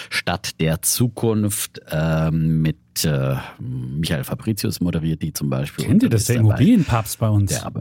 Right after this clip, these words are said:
Speaker 1: der Papst, ja. Und da ist, da sind verschiedene Experten mit dabei.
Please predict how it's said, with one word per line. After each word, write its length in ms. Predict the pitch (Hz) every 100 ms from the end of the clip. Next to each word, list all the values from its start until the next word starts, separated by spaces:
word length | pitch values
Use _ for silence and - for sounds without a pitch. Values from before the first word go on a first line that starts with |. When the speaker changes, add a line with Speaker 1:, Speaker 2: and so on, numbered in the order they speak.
| -
Speaker 1:
der 180 | - 82
Papst, 380 | 147 98 - -
ja. 380 | 76 135 175 73
Und 340 | 92 71 69 -
da 300 | 64 60 53
ist, 420 | - 64 - - -
da 260 | 69 58
sind 320 | - - -
verschiedene 520 | - 67 - - 143 -
Experten 460 | - - 62 64
mit 140 | 67 -
dabei. 420 | 60 64 65